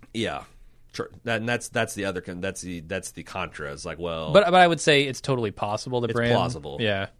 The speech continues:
Speaker 1: Yeah.
Speaker 2: Yeah.
Speaker 1: Uh, I would imagine, I would imagine that would be firmed up because if that's an ability that he's using, we'll probably get to see more of it.
Speaker 2: Yeah,
Speaker 1: Like,
Speaker 2: that could be a, just a teaser.
Speaker 1: you know, like, Jon's like, you know, "Where's the Night King at now?" And his eyes roll back in his head. "Oh, he's, he stopped for Starbucks."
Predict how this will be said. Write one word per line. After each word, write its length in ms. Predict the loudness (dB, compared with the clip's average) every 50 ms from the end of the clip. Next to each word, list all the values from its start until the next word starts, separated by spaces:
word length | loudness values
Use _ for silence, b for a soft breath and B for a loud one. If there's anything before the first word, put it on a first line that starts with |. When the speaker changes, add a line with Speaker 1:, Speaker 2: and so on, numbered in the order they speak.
| _ -20 -20
Speaker 1:
Yeah. 180 | -18 -16 -16 -16 -18 _ _ _ -20 -20 _ _ B B B
Speaker 2:
Yeah. 120 | -14 -14 -14 B B B B B B -4
Speaker 1:
Uh, 760 | -2 0 2 2 2 0 0 0 0 0 0 0 0 -2 -2 0
I 140 | 0 0 0
would 200 | 0 -2 0 2
imagine, 640 | 4 4 4 4 2 0 -2 -2 -2 -4 -6 -8 -12 -20 -20 _ _ _
I 120 | 2 4
would 140 | 4 4 2
imagine 340 | 2 2 2 2 0 0 0
that 60 | 0
would 100 | 0 0
be 80 | 0 -4
firmed 380 | -4 -2 -2 -2 -2 -2 -2
up 240 | -2 -2 -2 -4 -6
because 280 | -8 -6 -4 -4 -4 -4
if 80 | -2
that's 220 | -2 0 -2 0 -2
an 180 | -4 -4 -4
ability 520 | -6 -4 -4 -4 -4 -2 -4 -6 -4 -6 -6
that 100 | -6 -6
he's 260 | -8 -8 -8 -10 -8
using, 400 | -8 -6 -6 -6 -6 -6 -8 -6
we'll 120 | -6 -8 -6
probably 300 | -4 -4 -2 -2 -2 -4
get 100 | -6 -10
to 80 | -12 -12
see 180 | -12 -12 -12
more 240 | -8 -6 -6 -6 -4
of 140 | -6 -8 -10
it. 160 | -12 -14 -8 0
Speaker 2:
Yeah, 140 | 2 4 4
Speaker 1:
Like, 80 | 4 2
Speaker 2:
that 80 | 0
could 100 | -2 -4
be 100 | -4 -4
a, 60 | -4 -4
just 200 | -6 -8 -10 -10
a 40 | -12
teaser. 420 | -12 -10 -10 -10 -8 -10 -12 -10 -10
Speaker 1:
you 60 | -8
know, 120 | -6 -4 -4
like, 140 | -6 -6
Jon's 420 | -6 -6 -6 -4 -4 -4 -6 -6 -6
like, 320 | -6 -6 -6 -6 -10 -12 -12
you 120 | -10 -10
know, 380 | -10 -10 -10 -10 -10 -12 -12 -12
"Where's 440 | -12 -6 -2 0 2 2 0 0 -2
the 80 | -4 -4
Night 260 | -2 -2 -2 -2 -6
King 200 | -8 -6 -4 -2
at 180 | -2 -2 -2 -2
now?" 440 | -2 -2 -2 -2 -2 -2 -4 -6
And 280 | -6 -8 -10 -12 -12 -12
his 140 | -10 -8 -6
eyes 220 | -4 -4 -4 -4
roll 120 | -6 -6 -6
back 220 | -4 -6 -6 -6
in 60 | -8 -12
his 100 | -10 -8
head. 260 | -6 -6 -4 -4 -4
"Oh, 240 | -2 -2 -2 -2 -4
he's, 320 | -6 -8 -10 -12 -14 -14
he 80 | -12 -12
stopped 300 | -6 0 0 0 0 0
for 60 | -4
Starbucks." 720 | -8 -4 -4 -4 -4 -4 -6 -10 -10 -10 -10 -12 -12 -12 -16